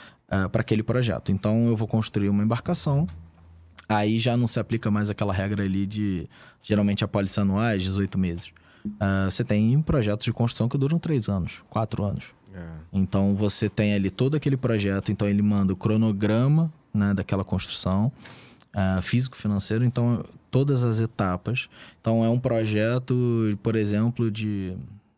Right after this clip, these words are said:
Speaker 1: trinta milhões de reais. Então, já é, é,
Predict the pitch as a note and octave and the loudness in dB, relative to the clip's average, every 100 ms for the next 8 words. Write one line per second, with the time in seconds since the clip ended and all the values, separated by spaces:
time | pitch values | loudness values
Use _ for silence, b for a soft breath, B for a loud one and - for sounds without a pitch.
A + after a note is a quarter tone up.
0 | _ _ _ _ A#2 A#2+ A#2 G#2 G2 F#2+ | _ _ _ _ 2 2 4 2 2 2
1 | F#2 F2+ F#2 D2 - - _ b b b | 0 -2 -2 -4 -8 -16 _ b b b
2 | b b b - F#2 F2 F#2+ F#2+ G2+ G#2 | b b b -6 -4 0 2 2 2 2
3 | G2+ G2+ - | 0 0 -2